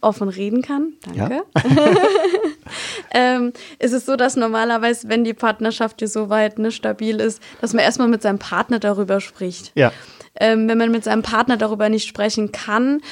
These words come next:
Speaker 1: weil er zum Beispiel gar kein Verständnis zeigt,
Speaker 2: Mhm.
Speaker 1: dann würde man vielleicht übergehen zur Freundin.
Speaker 2: Ja.
Speaker 1: Aber auch das ist ein ganz, ganz großes Thema tatsächlich, was ich immer wieder mitbekomme, dass, ähm, dass wenn man selbst ein Kind geboren hat,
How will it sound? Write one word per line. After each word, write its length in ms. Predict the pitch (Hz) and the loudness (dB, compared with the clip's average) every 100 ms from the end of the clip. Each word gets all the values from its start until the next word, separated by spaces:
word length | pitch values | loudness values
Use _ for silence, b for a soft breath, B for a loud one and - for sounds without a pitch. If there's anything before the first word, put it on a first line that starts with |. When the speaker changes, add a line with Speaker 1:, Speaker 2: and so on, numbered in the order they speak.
| B B | B B
Speaker 1:
weil 200 | 208 202 | 0 2
er 140 | 214 | 0
zum 160 | - 214 | 0 -2
Beispiel 260 | 208 220 | -2 -2
gar 160 | - 214 | -2 -2
kein 160 | 226 | -2
Verständnis 540 | 214 208 202 202 202 - | -4 -4 -4 -4 -4 -8
zeigt, 580 | - 196 202 269 - 156 | -6 0 2 2 -2 2
Speaker 2:
Mhm. 300 | 127 117 127 | 2 2 0
Speaker 1:
dann 280 | - 185 226 | 0 0 2
würde 160 | 226 220 | 0 0
man 200 | 220 214 | 0 -2
vielleicht 300 | 220 202 - | 0 -2 -2
übergehen 460 | 208 214 208 214 208 | -4 -2 -2 -2 -2
zur 200 | - 190 | -2 -4
Freundin. 480 | - 208 269 339 - - | 2 2 4 2 -2 -2
Speaker 2:
Ja. 220 | 131 - - B B B | 0 0 -4 B B B
Speaker 1:
Aber 240 | 208 202 | 0 0
auch 100 | 320 | 0
das 300 | - 226 269 | 0 0 0
ist 120 | 320 | -2
ein 80 | 277 | 0
ganz, 220 | 247 277 | 2 0
ganz 220 | 269 254 | 0 -2
großes 340 | - 254 233 220 | -2 -2 -2 -2
Thema 320 | 247 262 285 | -2 0 0
tatsächlich, 720 | - 262 277 254 254 269 254 | -2 -4 0 -2 -2 -4 -6
was 160 | 233 226 | -4 -4
ich 160 | 233 | -4
immer 240 | 247 247 226 | -4 -4 -2
wieder 160 | 233 | -2
mitbekomme, 720 | 220 254 - 269 - 247 247 247 B B B - | -2 -2 -4 -6 -2 2 2 0 B B B 0
dass, 420 | 226 226 - - | 2 2 -2 -6
ähm, 560 | - 214 208 208 208 208 _ _ _ _ _ _ _ - _ - | 0 2 2 2 0 -2 _ _ _ _ _ _ _ -16 _ -4
dass 260 | 226 - | -4 -2
wenn 120 | 226 226 | -2 0
man 160 | 220 | 0
selbst 320 | 214 233 - | 2 0 0
ein 80 | 254 | -4
Kind 200 | 233 233 214 | -2 -2 -4
geboren 420 | 202 220 247 247 | -4 -2 0 0
hat, 220 | 254 247 | -2 -4